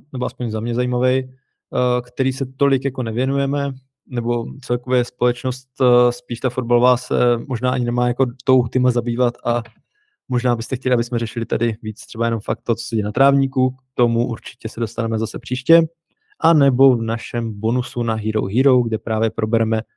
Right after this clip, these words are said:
Spartu, Slávy a Viktorii Plzeň v pohárech. Tak, eh, pro ty z vás, kteří nás odebíráte, tak, eh,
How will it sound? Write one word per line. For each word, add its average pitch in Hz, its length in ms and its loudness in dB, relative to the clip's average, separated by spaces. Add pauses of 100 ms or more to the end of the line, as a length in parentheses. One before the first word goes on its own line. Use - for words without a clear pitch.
(160)
Spartu, 131 460 -2
Slávy 113 480 0
a 104 140 -4
Viktorii 117 460 0
Plzeň 101 340 -6
v - 160 -18
pohárech. 104 420 -2 (1300)
Tak, 117 320 -2
eh, 127 60 6 (1800)
pro 147 160 0
ty 165 100 2
z 143 40 2
vás, 139 480 2
kteří 123 720 -2
nás 113 200 -4
odebíráte, 120 760 0
tak, 117 380 -4
eh, 120 40 4